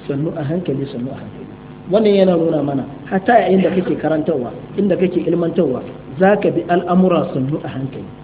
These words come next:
Kada ka ce rana ɗaya komai da komai za a kammala su. أتدرج بهم في حفظ القرآن وفهمه، فإن ظروفهم كان لا تمكنهم من ذلك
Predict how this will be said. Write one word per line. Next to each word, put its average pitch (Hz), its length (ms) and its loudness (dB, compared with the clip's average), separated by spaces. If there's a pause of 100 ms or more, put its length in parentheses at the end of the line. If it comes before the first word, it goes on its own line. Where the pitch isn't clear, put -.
(400)
Kada 208 180 2
ka 180 100 0
ce 170 220 2
rana 170 440 2
ɗaya 185 280 6 (480)
komai 180 220 4
da 156 60 0
komai 156 280 2
za 170 120 0
a 135 60 -6
kammala 123 380 -4
su. - 140 -16 (4000)
أتدرج 202 580 6
بهم 190 220 6
في 175 160 2
حفظ 190 260 2
القرآن 190 500 4
وفهمه، 170 440 2 (880)
فإن 226 280 4
ظروفهم 196 580 6
كان 208 240 6 (100)
لا 208 100 8
تمكنهم 196 540 4
من 165 220 2
ذلك 175 280 6